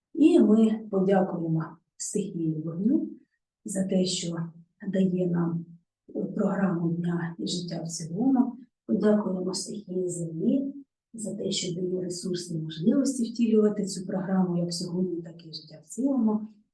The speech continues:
Подякуємо стихії повітря за наш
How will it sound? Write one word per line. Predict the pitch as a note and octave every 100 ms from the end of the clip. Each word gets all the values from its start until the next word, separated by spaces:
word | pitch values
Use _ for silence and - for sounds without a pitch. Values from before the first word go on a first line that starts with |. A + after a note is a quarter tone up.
| _ -
Подякуємо | G3 G#3 G#3 G3 F#3 F3+ F3 F3 -
стихії | - - G3 E3+ E3+ E3
повітря | E3 E3 A3+ D4 F3+ D#3+ - -
за | E3 F3+ F3 E3+ _ _ _ -
наш | F#3+